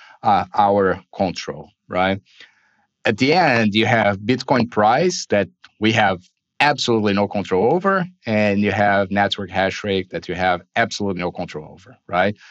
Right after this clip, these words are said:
So there are a lot of things in this chain that you have no control, limited control. The ones that you control are very, very limited, right? And you need to be very tight on how you control them.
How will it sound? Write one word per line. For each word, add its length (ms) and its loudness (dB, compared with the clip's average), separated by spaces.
So 480 0
there 160 2
are 60 4
a 20 2
lot 280 4
of 100 -2
things 320 2
in 160 2
this 240 0
chain 580 0
that 340 -2
you 140 2
have 540 2
no 380 2
control, 600 0
limited 520 0
control. 580 0
The 140 4
ones 340 2
that 200 0
you 100 2
control 680 0
are 100 2
very, 560 0
very 400 2
limited, 640 -4
right? 500 0
And 220 2
you 80 4
need 180 2
to 80 -4
be 140 2
very 340 2
tight 300 0
on 80 -2
how 120 2
you 120 -2
control 400 -6
them. 260 -10